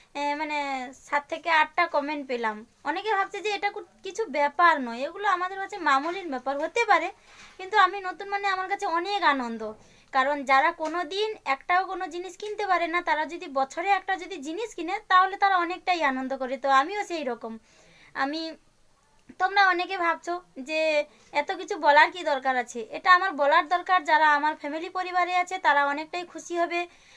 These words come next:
আর আমি নিস-, নিজে বিশেষ করে খুশি হব। আর সেই খুশির সংবাদটা, কারণ দুঃখের সংবাদটা যদি তোমাদেরকে জানাতে পারি, তাহলে আমি খুশির সংবাদটা কেনই বা জানাবো না?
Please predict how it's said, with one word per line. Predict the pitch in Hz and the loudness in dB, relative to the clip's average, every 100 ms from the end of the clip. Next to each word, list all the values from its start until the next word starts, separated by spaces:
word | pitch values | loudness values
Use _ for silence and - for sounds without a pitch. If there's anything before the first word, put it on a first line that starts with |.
| - | -6
আর | 262 269 262 | 2 2 2
আমি | 262 269 392 | 0 -2 -2
নিস-, | 427 392 - | -6 -8 -10
নিজে | 320 339 359 | -8 -8 -8
বিশেষ | 285 339 349 - | -10 -10 -10 -10
করে | 349 359 | -10 -10
খুশি | 339 - 349 | -12 -8 -2
হব। | 349 339 | 0 2
আর | 359 - 254 | 0 0 -2
সেই | 269 320 339 | -2 -8 -10
খুশির | 311 277 349 | -12 -12 -8
সংবাদটা, | 349 311 320 302 | -6 -4 -4 -4
কারণ | 330 302 311 | 0 0 -2
দুঃখের | 277 285 359 | -6 -8 -8
সংবাদটা | 359 359 359 370 | -8 -6 -6 -8
যদি | 349 349 | -10 -12
তোমাদেরকে | 330 320 330 349 | -6 -2 -2 -2
জানাতে | 320 262 262 262 | -2 -2 -2 -4
পারি, | 247 285 | -4 -4
তাহলে | 339 311 320 | -6 -6 -6
আমি | 311 | -10
খুশির | 311 302 320 | -12 -16 -14
সংবাদটা | 302 302 311 | -12 -12 -10
কেনই | 311 262 269 349 | -8 -6 -6 -2
বা | 359 | -2
জানাবো | 247 226 214 214 | -2 -6 -8 -12
না? | 220 | -14